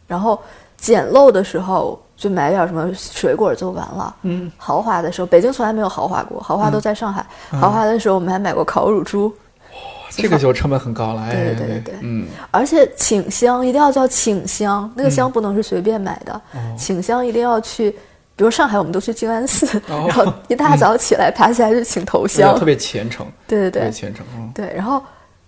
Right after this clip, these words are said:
Speaker 1: 还必须要背一套，就是那个算吉时的那个同事，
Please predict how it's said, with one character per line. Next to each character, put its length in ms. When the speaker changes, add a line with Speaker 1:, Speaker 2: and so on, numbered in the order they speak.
Speaker 1:
还 140
必 160
须 100
要 160
背 340
一 60
套， 260
就 80
是 120
那 120
个 120
算 260
吉 220
时 120
的 120
那 160
个 200
同 200
事， 260